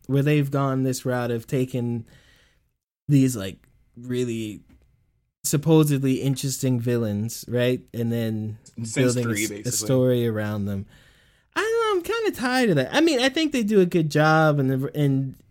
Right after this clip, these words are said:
Speaker 1: I think sometimes the writing's really interesting and the villains are really
Speaker 2: Oh, yeah.
Speaker 1: cool, but, like, they're always kinda the same, a little eccentric, a little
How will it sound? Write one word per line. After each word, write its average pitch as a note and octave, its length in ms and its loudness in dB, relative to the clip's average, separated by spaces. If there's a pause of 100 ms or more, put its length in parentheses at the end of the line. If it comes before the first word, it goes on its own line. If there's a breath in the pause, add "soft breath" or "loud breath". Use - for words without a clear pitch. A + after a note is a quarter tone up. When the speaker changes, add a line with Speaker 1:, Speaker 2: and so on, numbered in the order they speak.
(180)
Speaker 1:
I D#3 140 2
think E3+ 200 0
sometimes D#3+ 680 0
the C3+ 80 0
writing's C3+ 440 0
really C3+ 280 0
interesting C3+ 680 -2
and B2 120 -6
the A#2+ 60 -8
villains B2+ 440 -4
are B2 80 -6
really B2+ 360 -4 (380 soft breath)
Speaker 2:
Oh, G#3+ 100 -2
yeah. A#2 320 0
Speaker 1:
cool, C3+ 480 2
but, C#3 220 -6
like, D3+ 320 -2 (120)
they're D#3+ 280 0
always A3 500 -4
kinda G#3 680 -2 (800)
the D#3 120 0
same, G3 520 -2
a C#3+ 60 -2
little C#3 320 0
eccentric, C3+ 960 -4 (840)
a C3 120 -4
little C3 560 0